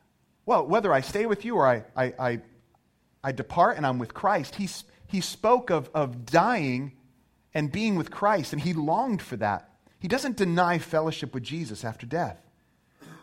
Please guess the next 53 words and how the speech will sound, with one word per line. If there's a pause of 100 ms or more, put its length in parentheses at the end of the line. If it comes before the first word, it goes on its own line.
(180)
He
just
says
that
they're
not
gonna
miss
out
on
the
return
of
Christ, (300)
and
that
the
dead
in
Christ
will
be
raised
first. (600)
And
then
he
says,
"We
who
are
still
alive." (340)
So
Paul
and
the
Thessalonians,
they
had
no
reason
to
think (320)
that
it
couldn't
happen
to
them
in
their
day,